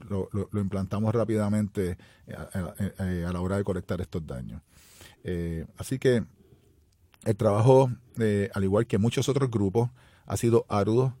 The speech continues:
en la, en, en el momento de, de llegar al lugar con el daño, eh, utilizar herramientas tecnológicas para hacer esa colección de información y luego tratar de compartir esto con las autoridades que toman decisiones, pues para que obviamente,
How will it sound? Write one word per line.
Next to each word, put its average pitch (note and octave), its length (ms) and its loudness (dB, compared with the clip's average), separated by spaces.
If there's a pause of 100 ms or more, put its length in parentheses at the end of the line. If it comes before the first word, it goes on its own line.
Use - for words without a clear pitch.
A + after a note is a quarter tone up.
(220)
en F#2+ 220 0
la, F2 140 -4
en, F#2+ 260 -2
en F#2+ 180 0
el F2+ 120 0
momento F2+ 440 0
de, G2+ 380 4
de F2 540 -4 (640)
llegar G#2+ 340 4
al B2+ 100 8
lugar A2+ 300 6 (420)
con G#2 200 0
el G2+ 120 0
daño, G2 720 -2
eh, F2 260 -6
utilizar F#2+ 600 -4
herramientas G#2 440 -2
tecnológicas G2+ 600 0
para F#2 180 -4
hacer F2+ 180 -6
esa F#2+ 160 -4
colección F2+ 380 -2
de G2+ 60 0
información A2+ 640 0
y G#2 80 -4
luego A#2 380 2 (440)
tratar G#2 280 -2
de A2 80 0
compartir G2 540 -2
esto A#2 260 0
con G2+ 100 -4
las F#2 80 -2
autoridades G#2 800 2
que G2 80 -10
toman F#2+ 260 -2
decisiones, G#2+ 580 -2
pues - 160 -4
para E2+ 260 -8
que G2+ 100 -8
obviamente, G2 640 -2